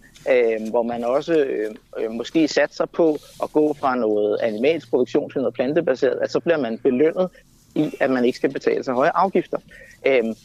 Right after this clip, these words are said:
det er vigtigt i produktionsledet, men det er også vigtigt på forbrugsledet. Derude, når du står som dansker, øh, og, og, øh, foran køledisken, øhm, og der kan,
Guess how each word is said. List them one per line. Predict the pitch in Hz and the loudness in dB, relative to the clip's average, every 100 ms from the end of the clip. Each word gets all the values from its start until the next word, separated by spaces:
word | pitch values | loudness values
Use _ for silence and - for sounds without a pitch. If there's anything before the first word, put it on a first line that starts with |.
| - | -4
det | 139 | 2
er | 180 | 2
vigtigt | 190 196 - | 2 0 2
i | |
produktionsledet, | 147 131 - 185 185 156 131 | 2 2 0 -2 0 0 0
men | 135 | 0
det | 156 | 2
er | |
også | - 143 143 | 2 -2 0
vigtigt | 127 - 165 - | -4 -2 -4 -2
på | |
forbrugsledet. | 165 190 - 220 277 196 131 - - - - - - | -2 -4 0 2 2 0 0 0 -4 -14 -20 -6 2
Derude, | 170 151 160 | 2 4 2
når | 170 | 2
du | 123 | 0
står | - 160 151 | 0 0 0
som | 151 | 0
dansker, | 127 131 151 165 156 131 | 0 0 -2 -2 -2 0
øh, | 123 117 110 - | 2 2 0 -2
og, | 117 113 - | -2 -2 -2
og, | 113 117 | -2 0
øh, | 113 - | -2 0
foran | 139 151 | -2 0
køledisken, | 165 160 165 127 123 135 - - - - 127 | 0 0 2 0 0 -8 -10 -18 -20 -2 2
øhm, | 120 117 110 113 | 4 4 2 0
og | 123 | 0
der | 151 | 0
kan, | 170 139 | 2 0